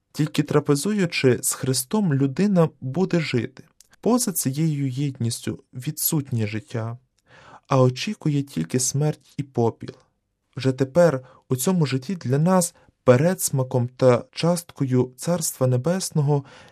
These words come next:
є життя Пресвятою Євхаристією. Бо саме Бог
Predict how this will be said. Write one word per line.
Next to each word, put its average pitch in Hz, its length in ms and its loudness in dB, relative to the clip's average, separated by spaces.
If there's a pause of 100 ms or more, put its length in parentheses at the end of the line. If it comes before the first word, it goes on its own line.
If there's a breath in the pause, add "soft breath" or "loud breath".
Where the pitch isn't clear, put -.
є 131 280 0
життя 127 400 -2
Пресвятою 143 680 -2
Євхаристією. 120 1160 -4 (300)
Бо 131 100 0
саме 196 340 2
Бог 160 460 2